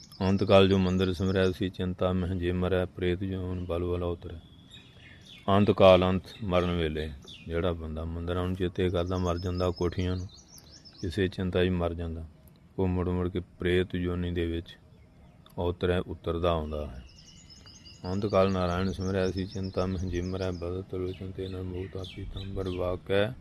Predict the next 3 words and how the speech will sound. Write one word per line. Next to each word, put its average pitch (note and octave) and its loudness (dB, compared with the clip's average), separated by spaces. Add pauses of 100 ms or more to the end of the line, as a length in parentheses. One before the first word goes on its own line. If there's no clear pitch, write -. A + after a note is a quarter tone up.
(1080)
ਵਾਕੇ F#2+ 8
ਹਿਰਦੈ F2+ 6
ਬਸੈ।" D#2+ -2